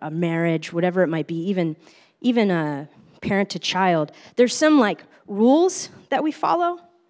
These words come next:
It's kind of like, um, if, if we stay within the parameters of those rules, like, you do something nice for me, then I wanna do something nice for you.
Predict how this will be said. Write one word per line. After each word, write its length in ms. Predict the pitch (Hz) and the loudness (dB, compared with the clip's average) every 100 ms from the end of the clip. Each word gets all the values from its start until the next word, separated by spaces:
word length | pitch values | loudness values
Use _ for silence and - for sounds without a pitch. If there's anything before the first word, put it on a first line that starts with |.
| _ | _
It's 120 | - - | -20 -14
kind 180 | 226 | -8
of 100 | 240 | -4
like, 260 | 202 175 - _ _ _ _ | -2 -4 -6 _ _ _ _
um, 260 | 170 170 160 | -8 -6 -4
if, 360 | - 185 - - _ _ _ _ - | -4 -6 -12 -20 _ _ _ _ -14
if 140 | 202 | -10
we 80 | 208 | -8
stay 300 | - 240 254 | -4 0 2
within 280 | 247 226 208 | 2 0 -2
the 60 | |
parameters 640 | 196 - 165 180 190 196 180 | -2 -6 -2 0 2 2 0
of 120 | 160 | -4
those 240 | 160 160 | -4 -6
rules, 580 | 151 165 170 180 190 - _ - _ | -6 -4 -2 -2 -2 -8 _ -20 _
like, 200 | - 160 - - | -8 -8 -10 -2
you 140 | 220 | -2
do 100 | 214 | 0
something 420 | 208 214 208 202 | 0 0 0 0
nice 300 | 190 190 190 | 0 0 -2
for 160 | - 185 | -6 -4
me, 540 | 185 185 185 185 185 _ _ _ _ - | -2 -2 0 -2 -4 _ _ _ _ -4
then 120 | 190 | 0
I 120 | 190 | 2
wanna 300 | 196 190 175 | 2 2 0
do 100 | 175 | -2
something 360 | - 185 185 180 | -2 -4 -2 0
nice 280 | 175 165 | 0 -2
for 160 | - 175 | -6 -6
you. 500 | 170 175 175 180 175 | -2 0 2 0 -2